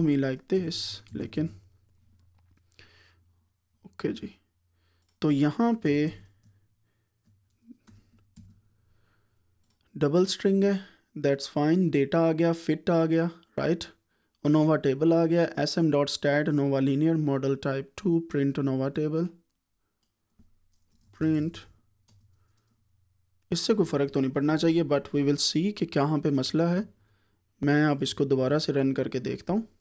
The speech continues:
still having the issue,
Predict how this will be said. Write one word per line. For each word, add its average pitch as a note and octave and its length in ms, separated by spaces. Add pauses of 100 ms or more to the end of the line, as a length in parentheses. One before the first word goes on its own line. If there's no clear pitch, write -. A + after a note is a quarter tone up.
(2250)
still A3+ 480
having C#3+ 360
the - 80 (140)
issue, B3+ 260